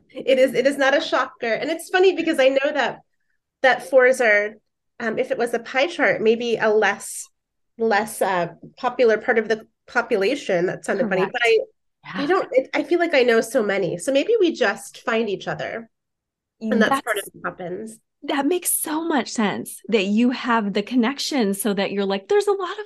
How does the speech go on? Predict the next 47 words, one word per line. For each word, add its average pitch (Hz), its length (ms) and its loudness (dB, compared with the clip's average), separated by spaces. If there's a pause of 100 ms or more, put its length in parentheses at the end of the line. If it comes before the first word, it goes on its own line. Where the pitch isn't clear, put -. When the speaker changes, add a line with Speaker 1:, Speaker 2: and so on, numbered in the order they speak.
Speaker 2:
fours 247 240 0
out 156 240 -2
there." 147 240 -4
And 240 100 4
there 247 140 4
are, 240 220 2
but 190 140 -2
you're 196 160 -2
right. 196 360 -2
On 175 160 -2
a 175 220 -2 (180)
scale, 190 520 0
they're 170 260 0
one 175 180 -4
of 165 100 -4
the 160 120 -4
lesser, 151 680 -4 (180)
what 185 260 0
we 202 160 4
know 147 260 2
of, 104 320 -2
types. - 540 -10 (480)
Speaker 1:
Absolutely. 262 600 -2
So, 262 220 2
but 254 120 2
interestingly, 285 640 2
so 240 120 -2
I, 226 220 2
I 247 60 2
met 269 160 0
my 240 100 0
husband 240 380 0
in 185 100 0
college. 202 560 -2
I 190 80 -6
went 190 160 -6
to 226 80 -10
school 220 280 0
in 190 60 0
the 185 60 0
Midwest. 175 540 -2
He's - 180 -14
from 175 220 -4
Baltimore, 214 760 0
and 175 320 0
Speaker 2:
Aw. 269 500 -6
Speaker 1:
he 339 60 -10